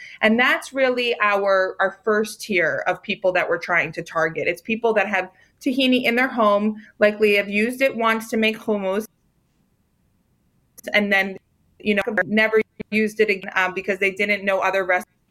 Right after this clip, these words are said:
to use it for. And then a secondary tier of consumers are people that have never heard of tahini, but are interested in whether it's plant-based cuisine, healthy eating, um,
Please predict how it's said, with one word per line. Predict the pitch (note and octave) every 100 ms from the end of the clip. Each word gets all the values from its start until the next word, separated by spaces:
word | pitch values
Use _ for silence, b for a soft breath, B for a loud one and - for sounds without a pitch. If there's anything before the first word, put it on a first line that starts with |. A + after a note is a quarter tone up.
| _
to | - F3+
use | C4+ F4
it | F#3 -
for. | E3 C#3+ E3 - b b b -
And | G#3+ A3
then | G3+ G3+
a | G#3
secondary | G#3 - C#4+ - D#4+ B3+ A3 G3+ G3
tier | - G#3+ F#3+ F#3 F#3
of | F#3+ F#3 -
consumers | G3 - F#3+ F#3 F#3 B3+ C4
are | G#3+
people | A3 G#3 G#3
that | G3+
have | G3 G3 F#3+
never | G#3+ A3 C#4+ C#4
heard | B3 G3
of | F3+ F3
tahini, | F3+ F3 E3 E3 F3 B3+ B B -
but | A3
are | G#3+
interested | A#3 C#4+ D4+ D4 A#3+ G#3
in | G3 F#3
whether | F#3 F3+ F3+
it's | F3+
plant-based | - C#4 C#4 C4 - C#4+ B3 B3+ -
cuisine, | - B3 A#3 A3+ G#3+ G#3+
healthy | G#3+ - B3+ B3+ C4 B3 A3
eating, | A3 A3 G#3 G3+ G#3+ B B B
um, | G#3 F#3 F3+ F3+